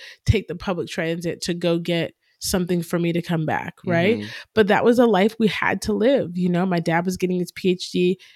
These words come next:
Speaker 1: in Milwaukee, in the United States. My mom was working full-time as a cleaner, and there, there were four of us. So my,
Speaker 2: Yeah.
Speaker 1: my brother, even though he was a kid, had to take on the role of someone who is an ad-, adult,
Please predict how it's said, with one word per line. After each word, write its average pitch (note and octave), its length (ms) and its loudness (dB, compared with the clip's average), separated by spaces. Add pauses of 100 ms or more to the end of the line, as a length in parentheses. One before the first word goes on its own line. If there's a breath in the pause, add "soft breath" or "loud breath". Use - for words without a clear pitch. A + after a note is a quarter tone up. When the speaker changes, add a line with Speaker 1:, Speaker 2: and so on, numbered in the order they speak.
(120)
Speaker 1:
in F3+ 160 2
Milwaukee, E3+ 520 0
in - 60 2
the F3+ 60 0
United E3+ 300 -4
States. E3+ 420 -2 (260 loud breath)
My E3+ 140 0
mom E3 340 2
was G3 160 2
working F3 420 -4
full-time F3+ 400 -4
as G3 100 0
a F#3+ 60 -2
cleaner, E3+ 460 -4 (240 loud breath)
and G3+ 160 2
there, F#3 240 2
there F3 160 0
were F#3 100 2
four C4 360 2
of G3 120 2
us. - 380 -8 (960)
So - 140 0
my, G#3 180 2
Speaker 2:
Yeah. G#3 100 2 (180)
Speaker 1:
my F#3 260 2
brother, G3 460 2
even G3+ 280 0
though F#3 80 0
he G#3 200 -4
was A3 160 0
a E3+ 40 -6
kid, G3+ 640 0 (280)
had G3 320 -2
to G#3+ 80 -6
take F#3 300 -4
on G3 420 0
the F3 120 -2
role E3+ 460 2
of D#3+ 400 -2
someone F3+ 480 -4
who E3+ 260 -4
is F3+ 340 -2 (120)
an G#3+ 100 -2
ad-, G#3 140 0 (300)
adult, F3+ 520 -2